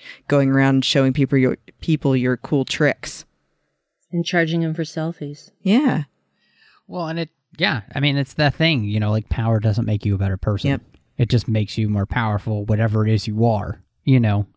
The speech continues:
Speaker 3: and it just accentuates what's inside. And I think, you know, I, that is where, why I think you get Mark Strong to play Savannah, because you need that.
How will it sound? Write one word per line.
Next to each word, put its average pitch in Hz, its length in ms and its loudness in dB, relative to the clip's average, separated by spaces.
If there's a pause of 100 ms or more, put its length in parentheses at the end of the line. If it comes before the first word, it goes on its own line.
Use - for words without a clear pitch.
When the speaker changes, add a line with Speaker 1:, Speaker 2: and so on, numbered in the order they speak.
Speaker 3:
and 120 120 0
it 110 120 -6
just - 180 -10
accentuates 113 720 -4
what's 110 180 -6
inside. 127 400 0
And 120 100 0
I 117 40 0
think, 123 240 2 (360)
you 143 100 0
know, 135 100 2 (140)
I, 147 220 0
that 165 500 0
is 165 160 2
where, 156 420 2
why 139 460 4
I 131 40 2
think 131 180 0
you 127 60 0
get 123 140 2
Mark 123 340 2
Strong 120 640 -2 (160)
to 123 180 -4 (320)
play 123 300 2
Savannah, 127 720 2 (380)
because 131 260 4
you 131 120 8
need 123 600 4
that. 123 560 0